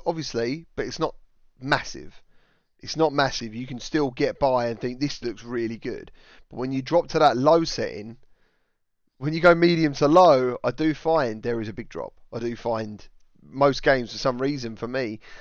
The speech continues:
like, the first thing, if I, if I have a struggle to run anything, which isn't very often, I would go anti-aliasing. I'd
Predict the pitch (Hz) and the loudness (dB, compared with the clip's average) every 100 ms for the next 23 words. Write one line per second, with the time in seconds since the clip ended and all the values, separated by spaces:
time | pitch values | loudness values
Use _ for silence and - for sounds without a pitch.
0 | - 143 143 143 165 196 180 180 165 143 | -2 6 6 4 4 4 4 0 0 2
1 | 170 180 - 131 190 165 120 165 151 135 | 4 4 4 4 4 4 2 -2 -2 -4
2 | 113 131 165 117 107 113 117 170 143 107 | -2 -2 -2 -4 -8 -10 -8 -8 -6 -4
3 | 95 98 104 143 - - - - 131 131 | -4 -6 -10 -12 -14 -20 -14 2 4 4
4 | 127 135 123 123 139 123 120 110 98 117 | 2 4 4 4 -2 2 0 0 -6 -10
5 | 98 - - - _ _ - 117 | -12 -16 -20 -20 _ _ -8 -8